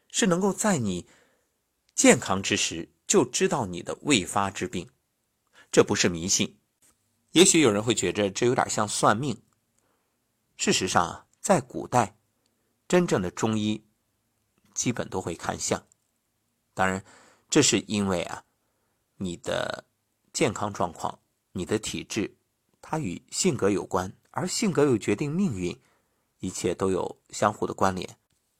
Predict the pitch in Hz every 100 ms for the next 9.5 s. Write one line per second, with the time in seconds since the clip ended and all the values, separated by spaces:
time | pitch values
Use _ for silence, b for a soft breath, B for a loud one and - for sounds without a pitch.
0 | _ - 196 185 180 170 - 123 80 90
1 | 113 80 78 85 107 - 73 - - 147
2 | 160 139 - _ _ _ _ _ _ _
3 | - 165 - 147 127 120 b b b b
4 | _ 113 135 107 87 - - 165 104 85
5 | - 90 92 123 113 - 107 95 - -
6 | _ _ _ - 160 147 92 - 90 -
7 | _ - 95 107 98 95 - 113 - 104
8 | 85 - 147 117 85 - - 117 98 95
9 | - 175 185 160 -